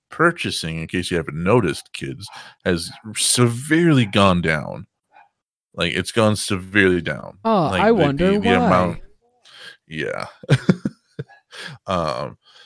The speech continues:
Speaker 1: so they're kind of abandoning the D L C route that they had,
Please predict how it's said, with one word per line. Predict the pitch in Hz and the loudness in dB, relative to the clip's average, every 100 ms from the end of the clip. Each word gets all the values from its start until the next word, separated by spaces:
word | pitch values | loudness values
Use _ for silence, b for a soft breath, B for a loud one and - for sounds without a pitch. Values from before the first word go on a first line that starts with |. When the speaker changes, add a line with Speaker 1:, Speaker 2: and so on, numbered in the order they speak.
| b - | b -14
Speaker 1:
so | - 98 87 80 - _ _ _ _ _ _ _ _ _ _ | -2 2 2 0 -6 _ _ _ _ _ _ _ _ _ _
they're | 135 113 | 2 2
kind | 95 117 117 | 4 2 4
of | 101 | 2
abandoning | 98 104 101 101 98 98 95 90 | 2 4 4 4 0 0 -2 -4
the | 80 | -8
D | 92 90 | -4 -2
L | 82 | -2
C | - - 92 87 | -4 -6 -6 -6
route | 73 87 82 87 92 90 - | -8 -10 -2 2 2 0 -8
that | 92 | -6
they | 95 87 | -4 -4
had, | 87 85 87 92 92 104 | -4 -2 0 0 -2 -8